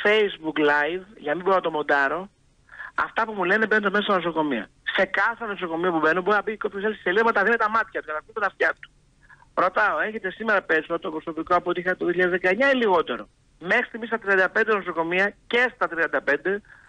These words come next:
μου έχουν πει έχουμε περισσότερο. Μετά ρωτάω τους συνδικαλιστές,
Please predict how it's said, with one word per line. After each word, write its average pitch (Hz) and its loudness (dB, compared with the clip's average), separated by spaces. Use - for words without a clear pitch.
μου 233 0
έχουν 202 2
πει - 0
έχουμε 254 2
περισσότερο. 233 -2
Μετά 226 0
ρωτάω 254 2
τους 254 -4
συνδικαλιστές, 160 -4